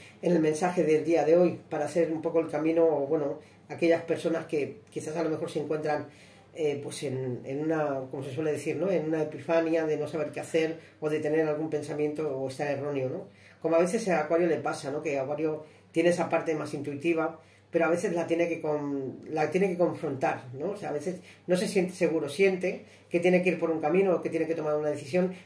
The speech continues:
pero necesita que alguien se lo argumente, necesita que le, que le den el ok, por decirlo así. Por eso también estas cartas van bien para reafirmarte en todo lo que esto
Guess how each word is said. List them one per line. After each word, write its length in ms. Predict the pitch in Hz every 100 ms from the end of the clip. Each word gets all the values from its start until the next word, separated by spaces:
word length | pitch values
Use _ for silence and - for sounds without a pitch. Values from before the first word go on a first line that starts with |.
| -
pero 140 | 180
necesita 520 | 185 180 - 202 202
que 100 | -
alguien 280 | 180 175 190
se 100 | 180
lo 60 | 156
argumente, 600 | 151 156 165 147 127 123
necesita 400 | 151 - 160 170
que 100 | 165
le, 220 | 156 139 - -
que 80 | 180
le 140 | 170
den 120 | 175 190
el 140 | 180
ok, 160 | 151 165 123 -
por 120 | 131
decirlo 200 | 135 127
así. 220 | - 123 127
Por 100 | 131
eso 100 | 160
también 280 | 151 165 170 -
estas 280 | 160 165 180
cartas 300 | 175 180 175
van 160 | 156 156
bien 180 | 160
para 200 | 156 151
reafirmarte 760 | 139 143 143 147 151 151 175 180 - -
en 140 | 151 151
todo 180 | 180
lo 100 | 180
que 60 | 180
esto 380 | 170 180 165 156